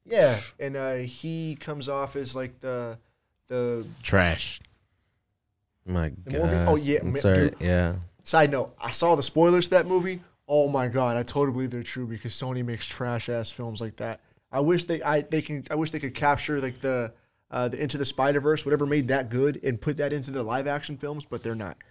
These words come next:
Speaker 1: Uh, back on to Supermassive Universe. I'm sorry, uh, but the Rogue Sun guy, he is, uh, the, the older one of the. He's like the senior superhero in this universe, and he's like this rich playboy kinda guy,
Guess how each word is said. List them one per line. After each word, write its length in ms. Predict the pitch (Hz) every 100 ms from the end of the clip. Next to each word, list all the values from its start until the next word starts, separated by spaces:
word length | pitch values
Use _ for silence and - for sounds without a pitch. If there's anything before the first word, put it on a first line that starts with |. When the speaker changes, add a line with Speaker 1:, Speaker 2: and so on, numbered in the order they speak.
| _ _ _ -
Speaker 1:
Uh, 200 | 113 110 - -
back 200 | 180 208
on 180 | 185 156
to 320 | 156 139 127
Supermassive 600 | - - 127 123 113 104 101
Universe. 380 | 104 101 - _
I'm 80 | 117
sorry, 280 | 117 90 120 _ _ _ _
uh, 200 | 123 117
but 220 | 104 127
the 60 | 131
Rogue 260 | 139 165 -
Sun 220 | 170 175
guy, 220 | 143 135
he 260 | 123 147 151
is, 380 | 139 135 123 131
uh, 420 | 123 120 113 110 110 _ _ _
the, 300 | 120 123 120
the 100 | 123
older 380 | 127 151 139 127
one 320 | 113 110 107
of 280 | - 120 104
the. 380 | 117 110 104 101
He's 140 | 120
like 100 | 131
the 60 | 123
senior 600 | - 147 139 135 127 120 _ _
superhero 640 | - 131 127 117 120 117
in 60 | 113
this 140 | 110
universe, 520 | 120 113 98 - - - _ _
and 120 | 120 113
he's 140 | 123
like 100 | 117
this 180 | 117 101
rich 260 | 135 131 -
playboy 420 | 135 127 131 127
kinda 260 | 135 127
guy, 420 | 123 123 123 120